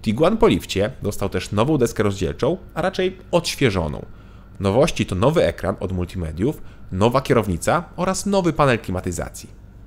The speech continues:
Niestety do wszystkiego mam uwagi. O ile kierownica sama w sobie wygląda świetnie, jest gruba i dobrze leży w dłoniach, tak dotykowe przyciski na niej są bardzo słabe.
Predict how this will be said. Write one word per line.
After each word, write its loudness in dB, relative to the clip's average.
Niestety -2
do -2
wszystkiego -2
mam 0
uwagi. -6
O 2
ile 2
kierownica 0
sama 2
w -4
sobie 0
wygląda -2
świetnie, -6
jest -10
gruba -4
i -2
dobrze 6
leży 4
w -4
dłoniach, 0
tak -2
dotykowe 2
przyciski 2
na 4
niej -2
są -6
bardzo 0
słabe. -8